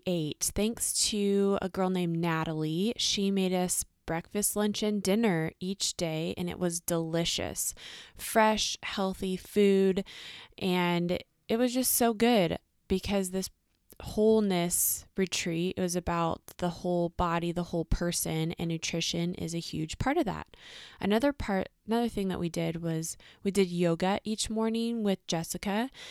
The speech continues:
and it was, I'm not a yoga person. I don't really do yoga. I think the last time I did yoga was <laughs> the retreat that I went on with Jess,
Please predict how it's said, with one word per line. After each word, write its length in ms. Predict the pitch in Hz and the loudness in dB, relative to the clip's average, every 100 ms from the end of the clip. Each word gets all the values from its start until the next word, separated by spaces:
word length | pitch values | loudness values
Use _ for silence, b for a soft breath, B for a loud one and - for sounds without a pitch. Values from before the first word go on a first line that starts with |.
| B B B | B B B
and 560 | - 180 180 180 180 180 - | 2 4 4 2 0 -2 -2
it 200 | 185 - | -2 -4
was, 1040 | 180 180 175 175 175 175 175 - - - - - | -2 0 2 2 2 0 -2 -2 -2 -4 -6 -6
I'm 180 | 214 294 | -2 0
not 160 | 330 | 2
a 60 | 330 | 2
yoga 480 | 214 165 165 190 254 | 0 2 0 0 -2
person. 580 | - 269 - 254 240 233 | -2 -2 0 0 0 0
I 100 | 208 | 0
don't 180 | 196 | 0
really 560 | 185 185 185 185 185 185 _ _ _ _ - 185 | 0 0 2 2 0 -4 _ _ _ _ -20 -8
do 100 | - | 0
yoga. 400 | 190 190 196 196 | 2 4 4 4
I 120 | 202 196 | 4 2
think 200 | 185 175 | 0 -2
the 80 | |
last 300 | 170 170 170 | -2 0 0
time 120 | - 190 | 0 2
I 60 | |
did 220 | 185 196 | 2 0
yoga 320 | 196 190 190 185 | 2 2 2 4
was 300 | 185 190 208 | 4 4 4
<laughs> 0 | |
the 120 | 202 | 4
retreat 500 | 202 - - 190 - | 2 0 0 0 0
that 220 | 196 190 | -2 -2
I 180 | - 185 | -2 -2
went 220 | 180 185 - | -2 -2 0
on 320 | 185 185 196 b b | 0 0 -2 b b
with 200 | 202 - | 0 2
Jess, 420 | 226 196 208 - | 4 4 4 -2